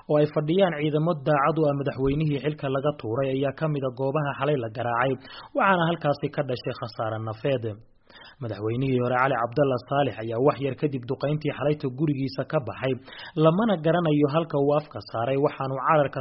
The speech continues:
Saalix ka dambeeyey markii diyaaradaha Sacuudigu ay garaaceen gurigiisa. Sidoo kale, waxaa weeraradani dhinaca cirka ahi ay gantaaladooda la beegsadeen rugta howlgallada wadaagga ah ee ciidamada cirka Yemen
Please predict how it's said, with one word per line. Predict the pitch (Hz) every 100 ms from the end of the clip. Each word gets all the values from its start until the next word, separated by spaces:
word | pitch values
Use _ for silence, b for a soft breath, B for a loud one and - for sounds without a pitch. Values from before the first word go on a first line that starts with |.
| -
Saalix | 143 156 127
ka | -
dambeeyey | 165 113 107 110 123 127 110 B B B
markii | 196 247 185
diyaaradaha | 151 156 147 147 165 143
Sacuudigu | - 131 151 143 147 147
ay | 131 113
garaaceen | 123 120 127 120
gurigiisa. | 117 117 107 110 - 127 104 101 _ _ - B B
Sidoo | - 113 110
kale, | 113 123
waxaa | 139 127 131
weeraradani | 135 131 127 143 135 135
dhinaca | 151 135 123
cirka | 135 151 139
ahi | 135 147
ay | 139
gantaaladooda | 135 123 135 135 151 139 139
la | 147 131
beegsadeen | 139 - 143 131
rugta | 147 - 139
howlgallada | 135 131 135 147 139
wadaagga | 135 139 143 123
ah | 139 147
ee | 139
ciidamada | 120 131 139 156 131
cirka | 143 151 139
Yemen | 151 147 107